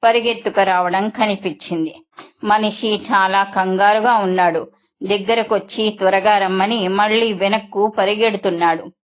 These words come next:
ఏ సంగతి చెప్పకుండానే తను పరిగెత్తడం మొదలుపెట్టింది. ఇంటికి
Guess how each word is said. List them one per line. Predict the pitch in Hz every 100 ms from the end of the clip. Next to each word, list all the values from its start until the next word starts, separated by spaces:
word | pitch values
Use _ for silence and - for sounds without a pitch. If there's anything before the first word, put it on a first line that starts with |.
| _ _ _
ఏ | 214 220 208
సంగతి | 220 202 196 196 196 190 -
చెప్పకుండానే | 202 - 220 202 180 175 170 156 - _ 220
తను | 220 220 226
పరిగెత్తడం | 226 202 196 196 196 202 202
మొదలుపెట్టింది. | 185 202 202 196 175 - 156 156 - _ _ _ -
ఇంటికి | 220 214 220 208